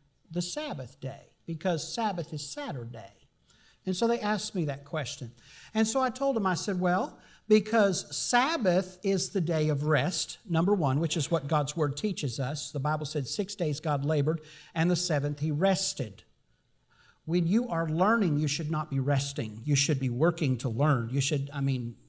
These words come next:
see what I'm saying? Also, Sabbath was under the old law. Jesus fulfilled the law. Jesus finished the law. He filled it up. The New Testament church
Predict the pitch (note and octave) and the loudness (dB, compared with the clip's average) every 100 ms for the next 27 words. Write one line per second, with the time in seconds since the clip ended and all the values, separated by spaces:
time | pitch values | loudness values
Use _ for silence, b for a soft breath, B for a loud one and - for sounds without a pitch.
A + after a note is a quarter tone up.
0 | C#3+ C#3+ - D3+ C#3 C#3 D#3 D#3 F3+ B | -14 -8 -2 -2 -2 -4 -4 -4 -6 B
1 | B B B - G3 G#3 D4 - F#3+ D#3+ | B B B -10 -2 0 0 0 2 2
2 | D#3+ F#3+ - b b b b b b b | 2 0 -6 b b b b b b b
3 | _ - - A#3 A#3+ D#4+ B3+ - F3+ D#3 | _ 0 4 6 4 4 0 0 -2 -2
4 | - F#3+ F#3+ F3+ F3+ E3+ E3+ E3 F#3+ B3 | -2 -2 0 0 -2 -4 -4 -2 0 2
5 | C#3 A2+ - E3 G#3+ A#3 - F3+ - A3+ | 0 -4 -2 2 2 0 -2 -2 2 6
6 | A3 D#3+ C#3+ A#2 G2 - _ D3+ F#3+ E3 | 6 4 0 -2 -6 -16 _ 0 0 2
7 | C#3+ - - A3 F#3 - C#3 B2 G2+ F#2 | 0 0 4 4 4 0 0 -2 -2 0
8 | C#3 - E3 F3 F3+ G3+ D3 B2+ - _ | 0 2 6 6 6 4 4 0 -10 _
9 | B B B B - E3+ E3 F3+ C4 D4 | B B B B -6 -2 2 4 2 0
10 | - C4+ C4 A#3+ G#3 - - F3 D3 D3 | -4 -4 -2 -2 -2 -2 0 2 0 -4